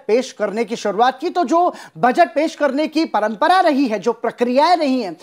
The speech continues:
उनमें भी कई महत्वपूर्ण बदलाव किए गए हैं।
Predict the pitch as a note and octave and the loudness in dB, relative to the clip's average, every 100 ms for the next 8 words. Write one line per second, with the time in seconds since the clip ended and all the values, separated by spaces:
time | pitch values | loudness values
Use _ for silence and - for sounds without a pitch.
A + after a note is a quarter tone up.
0 | - - C4+ D4+ F4+ F4 F4+ E4 F4 C#4+ | -18 0 2 4 4 2 0 2 2 2
1 | B3 C4 D4+ D4 E4 A#3 B3 A3+ D#4 C#4+ | 0 0 -2 -2 -2 0 -2 2 2 2
2 | D4+ D4 A3 G#3+ F3 - | 0 0 0 -4 -6 -12